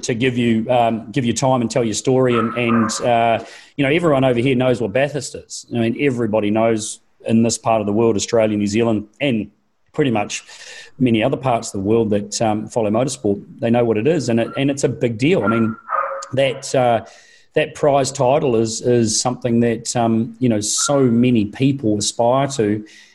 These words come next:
Uh, not many get the, you know, uh, get the chance or, or get, get to hold that trophy or have that trophy. Um,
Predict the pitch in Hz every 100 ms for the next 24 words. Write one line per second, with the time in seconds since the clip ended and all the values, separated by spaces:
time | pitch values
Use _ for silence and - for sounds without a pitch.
0 | _ - 113 117 113 - - 131 113 123
1 | 107 110 123 113 110 101 101 - - -
2 | - 123 110 127 131 117 110 104 131 101
3 | - 143 156 - - 127 120 113 117 113
4 | - 104 107 147 143 - _ _ 123 107
5 | 143 143 - 135 117 113 139 127 113 110
6 | - 131 139 131 113 113 123 113 95 -
7 | 131 143 151 101 98 - - - - -
8 | 117 113 113 117